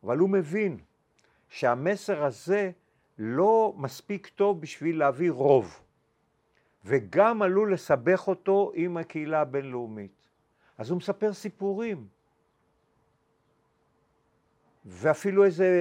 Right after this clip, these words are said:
לאיזה רבע שעה הוא הפליך עם שתי מדינות. אבל מה הוא עשה בפועל? בפועל הוא טרפד כל ניסיון לקיים משא ומתן.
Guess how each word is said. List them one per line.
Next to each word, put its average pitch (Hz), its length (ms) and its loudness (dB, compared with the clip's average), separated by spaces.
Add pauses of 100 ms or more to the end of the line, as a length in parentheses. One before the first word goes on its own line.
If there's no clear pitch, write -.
(300)
לאיזה 147 800 2
רבע 185 140 2
שעה 180 340 2
הוא 175 160 2
הפליך 165 640 -4
עם 156 140 -4
שתי - 200 -4
מדינות. 165 640 -6 (880)
אבל 127 240 4
מה 175 180 -2
הוא 240 180 -2
עשה 123 260 -6
בפועל? 101 520 -8 (520)
בפועל 180 400 -6
הוא 196 100 -4
טרפד 165 500 -8 (220)
כל 196 280 -2
ניסיון 175 520 -6
לקיים 165 380 -8
משא 160 200 -14
ומתן. 156 480 -14